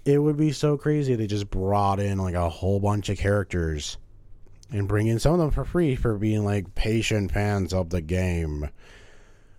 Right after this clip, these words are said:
You have been chosen. Whew. But, you know, there's just a whole bunch of things about different fighting games and stuff. And I know I probably shouldn't have taken literally all this other half hour to, uh, talk about that, but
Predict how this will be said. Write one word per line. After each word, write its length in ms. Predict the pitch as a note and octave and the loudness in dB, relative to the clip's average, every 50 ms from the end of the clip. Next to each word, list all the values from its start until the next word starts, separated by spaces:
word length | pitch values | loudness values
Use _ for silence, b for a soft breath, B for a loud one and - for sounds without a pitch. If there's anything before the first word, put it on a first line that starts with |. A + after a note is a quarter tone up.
| B B B - | B B B -12
You 1000 | F#2 F#2+ A2 B2+ C3+ C#3 C3+ C3 B2 A#2 A2+ G#2 G2 F#2 F2 E2 D#2+ D#2+ D#2+ D#2 | -6 -2 2 2 4 4 4 4 4 4 2 2 2 2 0 0 2 2 2 2
have 300 | D#2+ F2+ F2+ F2+ E2+ D#2+ | 4 4 2 2 2 2
been 500 | E2 E2+ E2+ D#2+ D#2 D#2 D2+ D2+ D2+ D2 | 2 2 2 2 2 0 0 0 0 -2
chosen. 840 | C#2 - - - - - D#2+ D#2 D2+ D2+ D2 C2+ B1+ B1 B1 - - - - - - - - - C#2+ D2 D2 D2+ - - - - - - - B B B B B B B B B B B B B B B - - - - - - - - - - | -2 -2 -4 -2 0 0 2 2 2 0 0 -2 -4 -8 -10 -10 -12 -12 -12 -12 -12 -14 -18 -16 -14 -12 -10 -10 -10 -12 -14 -18 -20 -20 -20 B B B B B B B B B B B B B B B -20 -20 -20 -20 -20 -20 -20 -18 2 6
Whew. 260 | F#4+ G#4 G4 C4 B B B B B B B B B B B B B B B B B - - - - - - - - - - - - - - | 6 6 6 6 B B B B B B B B B B B B B B B B B -20 -20 -20 -20 -20 -20 -20 -20 -20 -20 -20 -18 -10 -6
But, 240 | A#2+ B2 D#3+ E3 E3 | 2 4 4 4 4
you 80 | F3 | 4
know, 140 | D#3+ D3 C#3+ | 4 4 4
there's 140 | C#3+ C#3 C3+ | 2 2 2
just 100 | C#3+ D3 | 0 0
a 40 | C#3 | 2
whole 120 | C#3 D3 | 2 2
bunch 180 | C3+ C3+ C3+ B2+ | 2 2 0 0
of 60 | A#2+ | 0
things 260 | - B2+ A#2 A2+ G#2+ | 0 0 0 2 2
about 240 | A2+ G#2 G#2 G#2 G2 | 2 2 2 2 0
different 280 | G2+ G2 - G2+ F#2+ | 0 -2 -2 0 0
fighting 300 | - - G2 F#2+ F#2+ F#2+ | 0 0 2 2 0 0
games 220 | F#2 F2+ F2 E2+ F#2 | 0 0 0 0 -2
and 80 | F2+ | -2
stuff. 280 | E2 - F#2+ F2 F2 - | -2 0 0 0 0 -2
And 100 | F2+ G#2+ | -4 -2
I 100 | A#2 A#2+ | -2 0
know 240 | B2 D3 D#3 D#3 D3+ | 2 2 2 2 2
I 100 | C#3+ B2 | 2 0
probably 360 | - - C#3 C3 B2+ A#2+ A#2 | 2 2 4 4 4 2 0
shouldn't 280 | - - B2+ A#2+ A2+ G#2+ | -2 -2 0 0 0 0
have 80 | G2 | 2
taken 340 | - A#2+ A2 G2+ G#2 F#2+ F#2 - - | 2 0 2 2 0 -2 -2 -2 -4
literally 360 | A#2 A2 G#2+ A2 A2 G#2+ G#2+ | -2 0 2 2 2 2 2
all 280 | - - G#2+ G2+ G#2 G#2 | 0 2 2 2 2 2
this 220 | G#2+ G#2+ G#2 - | 2 0 0 0
other 200 | G2 F#2+ F#2+ F2+ | 0 0 0 0
half 360 | F2+ - F#2+ F#2+ F#2+ - - | 0 0 0 0 2 2 2
hour 320 | G2 F#2 F#2 F#2 F2+ F2+ F2 | 0 0 2 0 0 -2 -4
to, 400 | - - - F#2 F2 E2+ E2+ E2+ | -4 -2 -2 0 0 0 0 0
uh, 180 | E2+ E2 D#2+ E2 | 0 0 0 -2
talk 220 | - - C#3 D3+ | 0 0 0 0
about 300 | D3 C3+ G#2 F#2+ F#2+ - | 2 2 2 2 2 2
that, 240 | - F#2+ F#2+ F#2+ - | 2 2 2 2 2
but 180 | - G#2 G#2 | 2 0 0